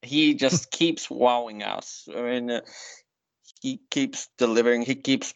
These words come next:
pulling performances out of nowhere. Uh, he is like a, for what,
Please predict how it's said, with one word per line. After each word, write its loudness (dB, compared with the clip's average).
pulling 4
performances 0
out 2
of -12
nowhere. 0
Uh, 4
he 2
is 2
like 0
a, -10
for -4
what, -2